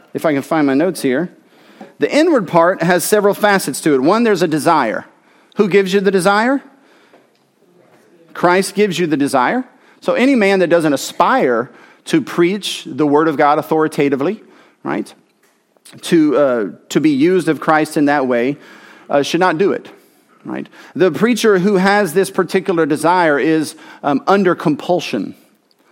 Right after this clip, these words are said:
Y'all know Jeremiah tried to quit preaching, and, um, I've never tried to pre-, preach. I've never tried to quit preaching,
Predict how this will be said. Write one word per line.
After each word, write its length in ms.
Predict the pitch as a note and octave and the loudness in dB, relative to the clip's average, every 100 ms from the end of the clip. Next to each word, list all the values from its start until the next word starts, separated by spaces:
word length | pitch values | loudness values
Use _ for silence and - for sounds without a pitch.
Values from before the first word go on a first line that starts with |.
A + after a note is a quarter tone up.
| _ _ _ _ _ _ _ _ _ | _ _ _ _ _ _ _ _ _
Y'all 140 | C#3+ D3 | -2 0
know 200 | D3+ C3 | 0 0
Jeremiah 640 | B2 E3 D#3 C#3 D#3+ C#3+ | 0 2 2 2 2 0
tried 380 | A#2 C#3+ C3+ A#2+ | 0 0 0 -2
to 80 | A#2+ | -6
quit 640 | - C3+ B2+ - _ _ | -4 -2 -4 -10 _ _
preaching, 540 | D3+ C#3+ C#3+ D3 E3+ - - - - _ - | -4 -4 -2 -4 -4 -12 -20 -20 -20 _ -8
and, 280 | C3 C3 B2+ | -4 0 0
um, 340 | A2+ G#2 G#2+ - _ _ _ _ _ - | 0 -4 -6 -12 _ _ _ _ _ -2
I've 120 | A#3 | 0
never 180 | A3 D#3 | 0 0
tried 360 | - C#3+ C#3+ | 0 2 2
to 60 | C3+ | -2
pre-, 320 | - D#3+ D3+ | -2 -2 -2
preach. 560 | - - E3 D#3+ - - _ _ | -6 -4 -2 -2 -6 -14 _ _
I've 100 | D#3 | -2
never 200 | F#3 F#3 C3 - - | 0 0 -4 -10 -20
tried 320 | - D3 C#3+ | -4 -2 -2
to 60 | A#2 | -4
quit 420 | - - D3+ - | -8 -4 -2 -2
preaching, 520 | - D#3+ D3 D#3 D#3+ | -4 -4 -2 -4 -4